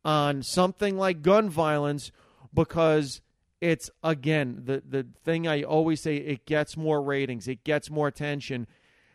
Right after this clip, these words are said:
Not only that, the other thing that the media will do is they will shy away from certain subjects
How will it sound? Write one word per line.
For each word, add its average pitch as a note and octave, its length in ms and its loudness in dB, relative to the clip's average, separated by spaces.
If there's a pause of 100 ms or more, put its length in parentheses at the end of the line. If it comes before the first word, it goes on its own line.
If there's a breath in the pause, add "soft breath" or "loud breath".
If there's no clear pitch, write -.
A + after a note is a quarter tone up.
(160)
Not F#3+ 320 4
only B3+ 300 6
that, E3 400 2 (720)
the D#3+ 260 -6
other G#3+ 340 8
thing G2+ 460 -6 (1080)
that D3 280 -2
the D3+ 80 -2
media F#3+ 400 0
will F#3+ 220 4
do D3 540 2 (400 soft breath)
is D3 180 2
they D3+ 140 4
will D3 180 2
shy E3+ 380 0
away G#3+ 300 4
from F3+ 220 -6
certain F#3+ 380 -2
subjects C3 840 0